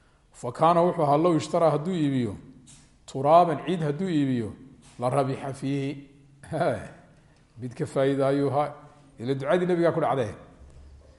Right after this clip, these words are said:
Rawaahu al-khamsatu ila an-Nasaa'iyu, wa qad akhrajahu al-Bukhaariyu dimna xadiisin. Bukhaarina wuu soo saaray dimna xadiisin, ay daakhila xadiisin, isagoo xadiis kale oo intan dheer kusii dhex jira. Walam yasuq lafdahu.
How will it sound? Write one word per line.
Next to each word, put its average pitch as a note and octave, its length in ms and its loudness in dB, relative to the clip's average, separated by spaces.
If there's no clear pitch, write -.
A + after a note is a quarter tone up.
Rawaahu F3+ 320 8
al-khamsatu E3 640 2
ila E3+ 200 2
an-Nasaa'iyu, E3 640 0
wa C3+ 140 -6
qad F3 120 0
akhrajahu F3 320 0
al-Bukhaariyu D3+ 420 0
dimna E3 260 -6
xadiisin. D3+ 480 -4
Bukhaarina C#3+ 400 0
wuu F3 100 2
soo D#3+ 180 0
saaray C3+ 280 -2
dimna D#3+ 340 -4
xadiisin, D3 420 -6
ay D3+ 120 -6
daakhila E3 400 -2
xadiisin, C3+ 280 -8
isagoo E3 220 -2
xadiis F3+ 280 -4
kale F3 220 4
oo C#3 100 0
intan F3 300 0
dheer D#3+ 180 2
kusii E3+ 280 -4
dhex E3 180 -4
jira. D#3+ 260 2
Walam E3 340 0
yasuq D3+ 320 -2
lafdahu. A#2+ 680 -4